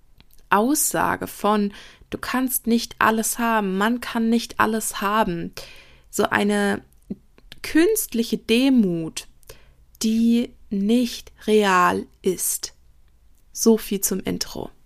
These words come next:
Einige kleine, feine Beispiele aus meinem Leben.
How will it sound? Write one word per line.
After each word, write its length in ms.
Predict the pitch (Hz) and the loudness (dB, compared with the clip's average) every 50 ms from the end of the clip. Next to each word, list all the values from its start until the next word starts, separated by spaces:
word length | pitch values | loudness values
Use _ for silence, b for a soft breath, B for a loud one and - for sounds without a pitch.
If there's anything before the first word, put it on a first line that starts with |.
| _ _ - _ - - - - - - - B B B B B B B B B B B B B B - | _ _ -20 _ -20 -20 -20 -20 -20 -20 -20 B B B B B B B B B B B B B B -2
Einige 680 | - 214 247 277 311 302 262 254 254 247 247 247 - - - _ | 0 2 4 4 2 2 2 2 0 0 0 -2 -4 -8 -12 _
kleine, 840 | - - - 208 208 214 240 262 262 254 247 240 240 240 233 240 240 240 | -14 -6 -4 -2 0 2 2 2 2 0 0 0 0 0 0 -2 -4 -8
feine 800 | - - - - 196 202 233 254 247 233 226 226 220 220 220 226 220 | -12 -14 -6 -2 -2 0 0 0 0 0 0 0 -2 -2 -2 -4 -4
Beispiele 760 | - 180 185 208 214 - - - - 208 196 196 - - - | -4 -2 -2 0 -2 -2 -4 -4 -4 -4 -2 -2 -2 0 0
aus 200 | 196 196 - - | 0 0 -2 -4
meinem 360 | 185 185 190 190 190 190 180 | -4 -4 -2 -2 -2 -2 -4
Leben. 480 | 175 185 185 - - - - - 233 | -4 -6 -8 -10 -10 -10 -14 -14 -14